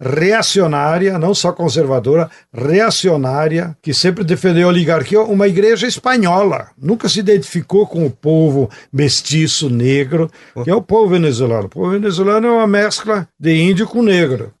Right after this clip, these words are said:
Speaker 1: e os espanhóis não se misturaram com eles. Então, esse Edmundo aí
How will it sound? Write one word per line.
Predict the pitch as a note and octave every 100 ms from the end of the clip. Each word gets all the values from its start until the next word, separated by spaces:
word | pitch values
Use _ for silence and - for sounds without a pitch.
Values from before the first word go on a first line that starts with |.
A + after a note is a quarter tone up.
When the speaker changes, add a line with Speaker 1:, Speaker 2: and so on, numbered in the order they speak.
| -
Speaker 1:
e | D#3
os | D#3
espanhóis | D#3 - F3 E3 F3 F3+
não | A#3+
se | -
misturaram | G3 E3+ - D3 E3 D#3+
com | C3 B2+
eles. | A2+ G#2+ - - _
Então, | - C#4 C#4 G3 C3+ -
esse | D#3+ G#3 -
Edmundo | G3+ E3+ C#3+ D3 F3+ C#3
aí | B2 B2+ -